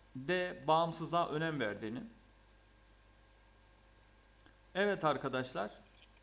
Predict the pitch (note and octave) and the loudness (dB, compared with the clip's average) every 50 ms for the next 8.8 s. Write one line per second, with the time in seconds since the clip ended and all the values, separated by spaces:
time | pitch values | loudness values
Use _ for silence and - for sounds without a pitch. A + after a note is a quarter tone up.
0 | - - - - - - - - - - - - - - - - - - - G#3 | -20 -20 -20 -20 -20 -20 -20 -20 -20 -20 -20 -20 -20 -20 -20 -20 -8 -4 -2 0
1 | G3+ A#3 A3 A3 - G3+ G#3 G3+ G3+ G#3 G#3 G#3+ G#3 G#3+ A3 F#3 G3 G3 G3 G3+ | 2 2 2 4 4 4 4 4 4 2 2 2 0 0 0 4 6 6 6 6
2 | G3+ G#3+ G#3 G#3 G3 F#3 E3 D#3 D3+ C#3+ C3+ D3 C#3+ C#3 C3 C3+ C3+ C3+ B2+ B2+ | 4 0 0 2 2 2 4 2 0 0 0 0 0 0 0 2 2 4 4 2
3 | B2+ C3+ C3+ C3+ C3 B2+ - - D3+ D3 C3+ D3+ F#3 G3 G3 G3 F#3+ F3+ E3 D#3+ | 2 -2 -2 -2 -2 -2 0 -2 -4 -2 -2 0 2 2 2 2 0 0 -2 -2
4 | D#3 E3+ F#3 F3+ - D#3 D#3 D3+ D3 C#3+ C#3+ - E3+ E3 - F3+ D#3+ D3+ D#3 F#3 | 0 0 0 2 2 2 2 2 2 -2 -2 -2 -6 -2 2 4 4 4 2 0
5 | F#3 - - - - C#3 B2 A#2 A2 G#2+ G#2 - - G#2+ G2 A2 A#2 - F#3 G3 | -4 -4 -6 -6 -4 -2 -2 0 0 -2 -4 -6 -8 -8 -6 -6 -2 2 2 2
6 | G3 D#3+ D3+ D3 C3 B2+ C3 E3 F3 E3+ E3 D3+ C#3 C#3 C#3 D#3+ G3 F#3+ - - | 2 2 0 0 0 2 2 0 2 4 4 4 2 0 -2 -4 -4 -6 -8 -14
7 | - - - - - E3+ E3+ D#3+ E3 F3 F3 - - - - - - - D#3 - | -20 -20 -10 2 6 8 8 8 8 6 2 -2 -10 -18 -20 -14 -10 -8 -8 -8
8 | - - B2+ - A2 G#2+ - A2+ - - - - - - - | -6 -4 -2 -2 -2 -4 -6 -8 -8 -8 -10 -12 -14 -18 -20